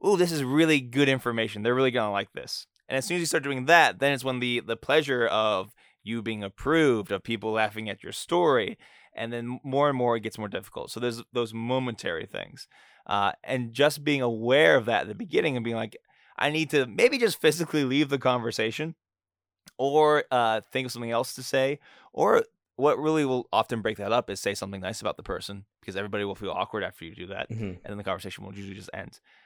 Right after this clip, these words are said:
Speaker 1: Uh, so those are those two different aspects. Like, there's, I think there's very deep long-term things that
Speaker 2: Mm-hmm.
Speaker 1: are more difficult to deal <laughs> with,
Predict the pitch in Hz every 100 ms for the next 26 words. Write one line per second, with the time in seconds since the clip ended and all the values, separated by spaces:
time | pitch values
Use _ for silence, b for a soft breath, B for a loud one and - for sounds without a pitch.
0 | b 92 95 98 123 131 120 123 110 -
1 | 131 117 113 110 95 101 - 85 92 -
2 | - - 104 113 104 101 _ _ 113 127
3 | 120 131 139 110 139 139 123 123 135 156
4 | 147 143 156 165 135 120 120 113 127 139
5 | 151 151 156 165 202 190